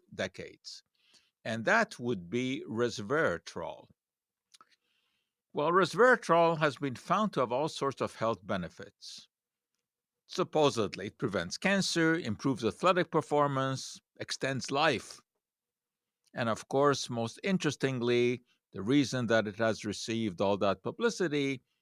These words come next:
is because it is found in red wine. So, is red wine the key to health?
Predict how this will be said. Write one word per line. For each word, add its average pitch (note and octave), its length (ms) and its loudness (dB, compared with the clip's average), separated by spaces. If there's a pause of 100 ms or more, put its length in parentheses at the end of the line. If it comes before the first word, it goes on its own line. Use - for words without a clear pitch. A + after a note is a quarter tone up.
(280)
is G3+ 160 -2
because E3 520 2
it C#3+ 100 2
is C#3 160 -2
found A#2 460 0
in G2 180 0
red F#2 240 2
wine. D#2+ 480 -6 (1400)
So, A#2+ 360 -2 (640)
is A2+ 220 0
red D#3 280 4
wine C#3 420 2
the G#2 100 0
key B2 520 -4
to G#2 100 -2
health? E2+ 580 -8